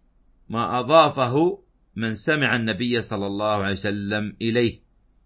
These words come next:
أضافه إلى النبي صلى الله عليه وسلم بسند ظاهره الاتصال، بسند ظاهره الاتصال. هذا تعريف الحديث المسند. ثم قال: "النوع الخامس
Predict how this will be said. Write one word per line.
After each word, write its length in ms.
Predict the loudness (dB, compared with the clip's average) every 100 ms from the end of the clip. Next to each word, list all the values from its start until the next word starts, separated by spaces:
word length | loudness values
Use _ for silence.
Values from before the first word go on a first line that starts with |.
| _ -10
أضافه 560 | -2 0 0 -2 0
إلى 240 | -2 0 -2
النبي 460 | 0 -2 -2 -4
صلى 240 | -4 -6 -4
الله 100 | -6
عليه 100 | -8
وسلم 420 | -8 -8 -10 -12 _ _ _ _ _
بسند 540 | -8 -4 -2 0 0 0
ظاهره 800 | -2 0 0 2 2 2 2 0
الاتصال، 960 | 0 -4 -6 -4 -2 0 0 -2 -6 -12 _ _ _ _ _
بسند 640 | -12 -8 -6 -4 -2 -4 -6 _ _ _ _ _
ظاهره 520 | -2 0 0 0 0
الاتصال. 720 | 0 -2 -4 -8 -4 -4 -2 0
هذا 260 | 0 0
تعريف 360 | -4 -4 -4 -4
الحديث 420 | -4 -2 0 0
المسند. 580 | -4 -6 -4 -6 -6 -14 -20 _ _ _ _ _ _ _ _ _ _ _ _ _
ثم 220 | -6 -4
قال: 440 | 2 6 6 4 -8 _ _ _ _ _ _ _ _ _ _ _ _ -8
"النوع 340 | -2 0 -2
الخامس 800 | 0 2 2 2 -6 -14 -18 -20